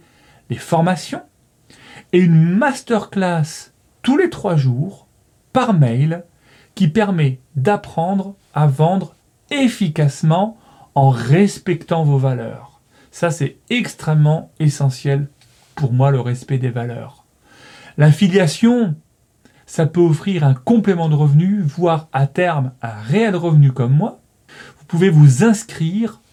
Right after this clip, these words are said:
pour recevoir la masterclass et découvrir la plateforme avec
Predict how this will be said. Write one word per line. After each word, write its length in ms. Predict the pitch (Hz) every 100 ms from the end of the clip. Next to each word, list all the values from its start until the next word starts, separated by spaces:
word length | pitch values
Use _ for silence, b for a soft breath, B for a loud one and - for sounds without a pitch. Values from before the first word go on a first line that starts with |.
| _ _
pour 160 | 139
recevoir 500 | 160 147 151 151 170
la 120 | 131
masterclass 920 | 123 160 156 - 143 - 147 233 220 - B B
et 100 | 160
découvrir 600 | 131 208 240 233 202 202
la 100 | 147
plateforme 600 | 127 165 170 - 220 226 175
avec 260 | 147 147